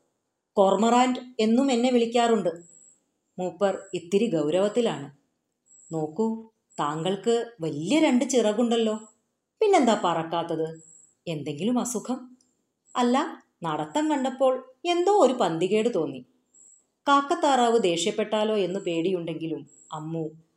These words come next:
ആ ചിറകിലൊന്ന് തൊട്ടു. അസുഖമൊന്നുമില്ല, ഞങ്ങൾക്ക് പറക്കാനുള്ള കഴിവില്ല. അത്ര തന്നെ.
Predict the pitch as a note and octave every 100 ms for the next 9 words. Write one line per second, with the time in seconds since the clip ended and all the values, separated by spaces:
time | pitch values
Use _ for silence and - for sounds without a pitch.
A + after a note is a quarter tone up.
0 | D4+ E4+ D4 F#3 F3+ G#3 F3 E3 E3 -
1 | - - _ _ _ _ _ _ _ _
2 | _ _ _ _ - - _ - - -
3 | _ _ B3+ C#4 F4 F4+ D#4+ A3 F#3 D#3+
4 | C#3+ C#3+ - _ _ _ E3+ D#3+ F3 G3
5 | A#3+ A3+ A3+ - _ D4 D4+ D#4 E4 A#3
6 | G3 A3+ G3 D#3+ G3 D#3 D3 - _ _
7 | - G3+ - F#3+ C#3 C3+ B2+